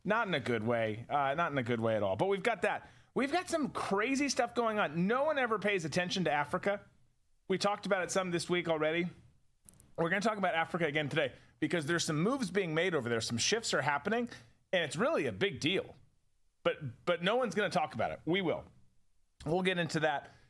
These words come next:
There's more stuff going on overseas with Russia, Ukraine, nato, all of that. Tons, tons to get to today. Real quick, though, before we dive into all of that, make sure you are looking out for your savings, your hard-earned savings, four oh one K, I R A, all of that.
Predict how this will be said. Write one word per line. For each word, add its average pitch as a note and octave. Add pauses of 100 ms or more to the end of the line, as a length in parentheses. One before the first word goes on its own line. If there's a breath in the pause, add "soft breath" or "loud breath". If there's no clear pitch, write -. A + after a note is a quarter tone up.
There's D3
more F3+
stuff D#3+
going E3
on D3
overseas C3+
with A#2
Russia, C#3+
Ukraine, C#3 (460 loud breath)
nato, D3+ (100)
all E3
of C3+
that. A#2 (540)
Tons, -
tons F#3+
to E3+
get D#3
to D#3+
today. C#3+
Real E3+
quick, F#3
though, E3
before D#3+
we D3+
dive D3+
into D3
all D#3+
of A#2+
that, A2+ (320 loud breath)
make G3
sure A#3
you F#3+
are D#3+
looking D#3
out C#3+
for -
your C3
savings, C#3 (120)
your C#3+
hard-earned G3+
savings, C#3+
four A3
oh G#3+
one F#3+
K, E3+
I F#3+
R F3
A, C3
all A3
of C3+
that. F#2+